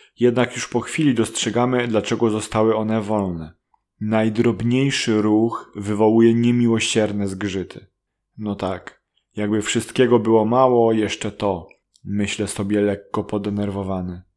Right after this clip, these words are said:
Rozglądam się po sali i widzę, że obok kolejne dwa łóżka są wolne.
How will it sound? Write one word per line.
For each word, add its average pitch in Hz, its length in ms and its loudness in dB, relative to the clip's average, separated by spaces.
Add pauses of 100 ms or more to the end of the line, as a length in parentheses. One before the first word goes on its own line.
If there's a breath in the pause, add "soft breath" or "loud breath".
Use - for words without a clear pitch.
(440)
Rozglądam 120 580 0
się - 140 -6
po 110 140 -8
sali 123 580 0
i 113 80 2
widzę, 120 460 -2 (380 loud breath)
że - 300 -6
obok 120 380 -2
kolejne 156 460 6
dwa 98 180 0
łóżka 98 320 -4
są 101 240 -6
wolne. 92 440 -6